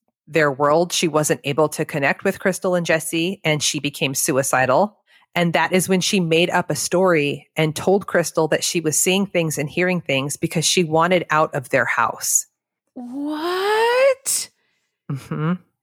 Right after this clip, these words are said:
Speaker 2: She wanted to be taken back to Russia?
Speaker 1: Uh-huh. She wanted the fuck out of there.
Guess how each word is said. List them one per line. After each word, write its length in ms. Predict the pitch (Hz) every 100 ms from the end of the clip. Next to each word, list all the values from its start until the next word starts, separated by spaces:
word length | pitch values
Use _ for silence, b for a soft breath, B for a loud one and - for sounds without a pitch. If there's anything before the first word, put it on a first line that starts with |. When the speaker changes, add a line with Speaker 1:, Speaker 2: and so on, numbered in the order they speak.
| _ _
Speaker 2:
She 320 | - 320 311
wanted 500 | 269 196 196 196 220
to 80 | 240
be 120 | 247
taken 380 | 240 247 240 247
back 240 | 247 254 -
to 120 | 262
Russia? 580 | 233 226 - 302 339 320 _ _ _ _ -
Speaker 1:
Uh-huh. 400 | 170 131 160 160 -
She 160 | -
wanted 240 | 170 175 160
the 60 |
fuck 340 | 151 - 143 -
out 160 | 139 135
of 60 |
there. 240 | 127 135